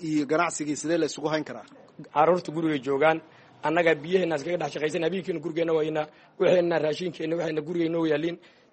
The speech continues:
Speaker 2: Dadka dadweynaha dhan sidaas oo kale intay ismaayaan, wixii qeexi karna waa iska qeexeen. Laakiin waayo aragnimo badan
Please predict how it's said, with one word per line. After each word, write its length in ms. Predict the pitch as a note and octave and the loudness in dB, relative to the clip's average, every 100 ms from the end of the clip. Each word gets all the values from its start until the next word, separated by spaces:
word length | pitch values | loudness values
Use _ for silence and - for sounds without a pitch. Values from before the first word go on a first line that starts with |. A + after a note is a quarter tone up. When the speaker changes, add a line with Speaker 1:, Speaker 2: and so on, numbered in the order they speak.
| - | 2
Speaker 2:
Dadka 280 | A#3+ - F#3 | 2 2 -2
dadweynaha 460 | E3 F3 A3 A#3+ A3 | 0 4 6 6 4
dhan 180 | B3+ B3 - - | 2 0 -4 -4
sidaas 300 | - G3+ - | 4 4 4
oo 80 | E3+ | 0
kale 160 | F3+ | 0
intay 140 | F3 F3+ | 0 0
ismaayaan, 320 | - D3 E3 | 0 0 2
wixii 180 | G#3 G3+ | 2 0
qeexi 220 | F#3 F3+ | -2 -6
karna 180 | F#3 F3 | -4 -4
waa 60 | |
iska 140 | D3+ E3+ | -6 -2
qeexeen. 220 | E3 C#3 - - - | 0 0 -4 -20 4
Laakiin 340 | F3+ F3+ - F3 | 6 6 6 2
waayo 160 | E3+ | 4
aragnimo 300 | F3 F3 G3 | 2 0 -2
badan 280 | E3 F3+ F3+ | 2 2 2